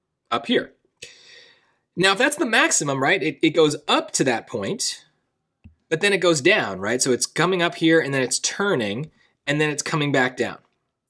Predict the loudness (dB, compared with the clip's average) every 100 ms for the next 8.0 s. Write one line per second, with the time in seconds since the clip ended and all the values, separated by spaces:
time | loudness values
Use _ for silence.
0 | _ -20 -20 -20 -20 -20 -20 _ _ -2
1 | 2 2 4 6 4 2 -2 -2 2 4
2 | 4 2 -2 -4 -6 -6 -6 -6 -6 -4
3 | -2 0 0 0 0 -4 -2 0 0 -2
4 | -6 -4 -2 2 2 2 0 0 0 -2
5 | -2 -4 -2 0 0 -2 -6 -6 -4 -4
6 | -4 -4 -6 -8 -8 -4 0 2 2 0
7 | 0 0 2 0 0 0 2 2 0